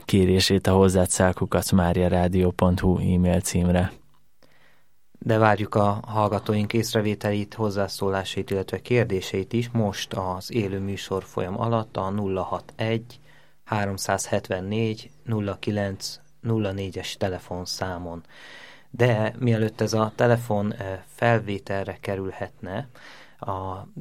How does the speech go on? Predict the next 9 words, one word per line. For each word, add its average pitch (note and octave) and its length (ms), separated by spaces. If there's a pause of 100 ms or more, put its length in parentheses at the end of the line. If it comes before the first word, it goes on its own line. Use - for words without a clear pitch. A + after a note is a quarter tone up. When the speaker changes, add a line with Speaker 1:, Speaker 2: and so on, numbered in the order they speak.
Speaker 2:
technikai G#2 840
személyzetünk, G2 880
aki - 180
most F#2 320
nekünk F#2+ 360
segítséget F#2+ 720
nyújt, C3 380 (340)
Bíró G2+ 340
István, G2 560